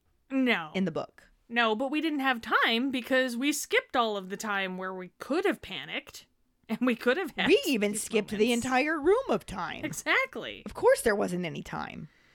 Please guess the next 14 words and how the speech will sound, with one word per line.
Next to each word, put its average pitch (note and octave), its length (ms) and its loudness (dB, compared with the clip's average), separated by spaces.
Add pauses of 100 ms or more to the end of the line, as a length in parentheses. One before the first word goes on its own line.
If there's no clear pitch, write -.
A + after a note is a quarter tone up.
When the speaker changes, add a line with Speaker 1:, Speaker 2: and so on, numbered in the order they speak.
(560)
Speaker 1:
Ugh, B3 420 4
so C#4 220 -2
sad. D#3+ 440 -6
And G4+ 160 4
we A#4 60 4
didn't D#4+ 220 0
get C4 100 2
a G3+ 60 -4
baby-headed G3 580 -2
Death E3+ 240 -8
Eater. C#3+ 400 -12
What E4 160 -4
the D4 100 0
fuck? - 640 -10